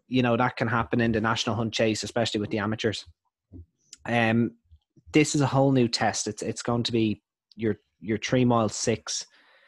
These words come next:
Can he last it out? He's a seven-year-old, so you, he might have a bit more, he might have a bit more in the tank, um, this season.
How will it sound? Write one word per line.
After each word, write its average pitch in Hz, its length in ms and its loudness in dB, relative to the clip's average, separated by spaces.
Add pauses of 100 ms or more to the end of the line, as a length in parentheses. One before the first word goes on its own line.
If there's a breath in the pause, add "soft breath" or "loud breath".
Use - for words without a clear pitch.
(580 soft breath)
Can 131 240 2
he 120 80 4
last 110 340 0
it 104 60 -4
out? 104 260 0 (840)
He's 117 240 -4
a 110 40 -2
seven-year-old, 120 720 2
so - 80 -2
you, 110 260 2
he 117 120 -8
might 117 260 0
have 113 180 0
a 101 40 -8
bit 110 180 -2
more, 107 420 -2 (680)
he 110 180 -8 (120)
might 120 180 -2
have 113 100 0
a 104 40 -6
bit 117 220 -2
more 113 180 2
in 107 60 -2
the 101 80 -4
tank, 113 460 -4 (520 loud breath)
um, 104 560 -2 (960)
this 120 180 2
season. 117 520 0